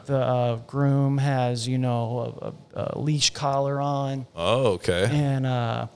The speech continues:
Speaker 1: you know, he's, like, walking her by the, uh,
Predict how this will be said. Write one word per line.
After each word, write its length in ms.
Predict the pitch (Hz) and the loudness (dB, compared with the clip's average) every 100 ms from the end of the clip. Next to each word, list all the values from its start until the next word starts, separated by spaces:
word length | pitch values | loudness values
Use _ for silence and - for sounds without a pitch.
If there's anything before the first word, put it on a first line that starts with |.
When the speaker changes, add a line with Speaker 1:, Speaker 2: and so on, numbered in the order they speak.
| - _ _ | -20 _ _
Speaker 1:
you 120 | 139 139 | 0 2
know, 140 | 131 | 2
he's, 260 | 127 147 135 | 0 -2 0
like, 180 | 131 - - _ _ _ _ _ _ _ _ _ _ | -4 -6 -20 _ _ _ _ _ _ _ _ _ _
walking 420 | 135 147 139 151 | 0 2 2 2
her 260 | 135 143 143 | 2 2 2
by 260 | 131 135 131 | 2 2 2
the, 120 | 127 | 2
uh, 360 | - 127 - | 2 0 -2